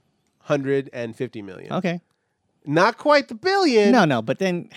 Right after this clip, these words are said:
Speaker 1: But, you know, you can't really, you're not gonna scoff at
Speaker 2: No, no. Plus, that guy was old.
Speaker 1: two hundred fifty million.
Speaker 2: It's like, no, he's really what it comes down to. It's pride, 'cause my motherfuckers.
Speaker 1: Yeah.
Speaker 2: Also, who at Warner Brothers? <laughs> Which legal team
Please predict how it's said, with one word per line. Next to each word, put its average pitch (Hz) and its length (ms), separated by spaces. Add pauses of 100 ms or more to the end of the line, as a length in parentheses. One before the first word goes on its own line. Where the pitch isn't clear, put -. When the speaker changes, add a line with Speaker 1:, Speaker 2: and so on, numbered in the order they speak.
(140)
Speaker 1:
But, 202 240
you 202 80
know, 185 400
you 185 240
can't 247 300
really, 202 300
you're 185 180
not 233 160
gonna 180 160
scoff 117 560
at 120 80
Speaker 2:
No, 208 120
no. 135 240
Plus, 208 140
that 139 120
guy 160 140
was 156 160
old. 131 200
Speaker 1:
two 131 60
hundred 139 40
fifty - 20
million. - 20
Speaker 2:
It's 165 100
like, 143 140
no, 139 160
he's 208 260 (340)
really 294 240
what 160 100
it 151 60
comes 151 180
down 151 200
to. 127 180
It's 113 180
pride, 110 440
'cause 254 120
my 247 80
motherfuckers. 247 720 (200)
Speaker 1:
Yeah. 107 240
Speaker 2:
Also, 240 280
who 294 400
at 247 140
Warner 240 340
Brothers? 147 600 (320)
<laughs> - 160 (360)
Which 302 320
legal 190 360
team 131 400